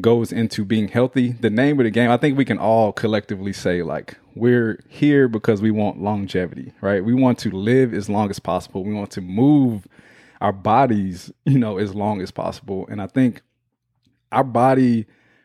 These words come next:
you know, talks to us in a lot of different ways. So where we're getting at this topic today is, you know, while our body can't verbally talk to us,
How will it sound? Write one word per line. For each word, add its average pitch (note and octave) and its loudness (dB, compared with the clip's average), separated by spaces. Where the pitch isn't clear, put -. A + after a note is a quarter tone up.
you D3+ -2
know, G#2+ 2
talks A#2+ -2
to A2 0
us G#2+ -2
in A2 -6
a G2+ -6
lot G2+ 0
of F#2 -4
different F#2+ -6
ways. F#2+ -6
So G2+ -2
where F#3+ 4
we're F#3 4
getting A#2+ 2
at G#2+ -2
this G2+ -6
topic F#2+ -4
today G2 -2
is, F#2+ -4
you A#2+ -2
know, D2+ -8
while E3 2
our A#2+ 2
body A2 0
can't - -4
verbally G#2+ 2
talk A2+ 0
to A2+ 0
us, G#2 -4